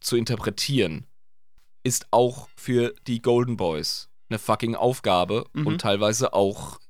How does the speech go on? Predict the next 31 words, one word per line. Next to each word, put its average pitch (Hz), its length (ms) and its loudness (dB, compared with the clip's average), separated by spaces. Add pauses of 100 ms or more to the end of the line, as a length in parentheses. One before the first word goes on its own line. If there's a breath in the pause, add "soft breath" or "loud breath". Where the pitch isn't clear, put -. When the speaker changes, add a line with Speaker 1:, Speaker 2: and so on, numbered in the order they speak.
(180)
Speaker 1:
Historierei. 117 840 2
Also 87 180 -4
das 101 180 -2
ist 107 120 -6
Geschichtsschreibung - 880 -4 (240 soft breath)
und 101 260 -6
Deutung. 135 380 0 (380 soft breath)
Speaker 2:
Genau, 170 220 4
und 151 220 -4
sie 147 440 -6
sehen 165 520 0
zwar 147 400 2
den 139 240 0
Imperator 131 600 0
als 120 240 -2
den 127 200 -2
Allwissenden, 180 760 -2 (380 loud breath)
aber 147 220 2
ich 147 100 -2
weiß 147 200 2
nicht, 180 140 0
ob 151 100 0
sie 156 180 -2
ihm 147 100 0
eine 143 200 0
göttliche 143 420 -2
Funktion 151 460 0
zuschreiben 123 460 -2
im 104 100 -2
eigentlichen 123 480 0
Sinne, 127 300 -2